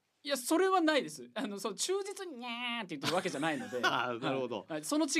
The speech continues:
Speaker 1: いはさすがにわかります。
Speaker 2: 全部のにゃーが、
Speaker 1: はい。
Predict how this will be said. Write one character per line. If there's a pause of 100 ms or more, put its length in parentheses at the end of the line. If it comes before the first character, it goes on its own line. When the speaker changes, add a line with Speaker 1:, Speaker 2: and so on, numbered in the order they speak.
(120)
Speaker 1:
い
は
さ
す
が
に
わ
か
り
ま
す。
Speaker 2:
全
部
の
に
ゃ
ー
が、
Speaker 1:
は
い。